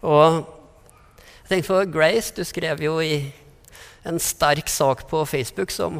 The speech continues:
har, eh, blitt tatt fram i i media om opplevelsen av rasisme, hverdagsrasisme i Norge, og at det faktisk finnes, mye sterkere enn kanskje mange, mange av oss, eh,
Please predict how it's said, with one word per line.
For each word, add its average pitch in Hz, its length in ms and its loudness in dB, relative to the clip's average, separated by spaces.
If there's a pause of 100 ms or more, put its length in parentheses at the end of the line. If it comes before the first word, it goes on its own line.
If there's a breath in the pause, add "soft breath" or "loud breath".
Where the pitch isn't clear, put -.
har, 151 240 0
eh, 147 240 0
blitt 143 260 -6
tatt 180 160 -6
fram 131 320 -4
i 139 380 -2 (1040 loud breath)
i 143 200 -4
media 131 460 0 (460 loud breath)
om 156 240 0 (340)
opplevelsen 139 800 -2 (140)
av 147 320 2 (720)
rasisme, - 640 -2 (520)
hverdagsrasisme 143 920 0
i - 60 -2
Norge, 147 300 0 (880 loud breath)
og 180 400 4 (100)
at - 180 -6
det 170 140 0
faktisk - 480 -4
finnes, 214 300 0 (220)
mye 190 180 0
sterkere 165 440 0
enn 151 60 -4
kanskje 170 260 0
mange, 151 380 0 (140)
mange 170 220 2
av 151 100 -6
oss, - 120 -12 (640 loud breath)
eh, 143 200 -2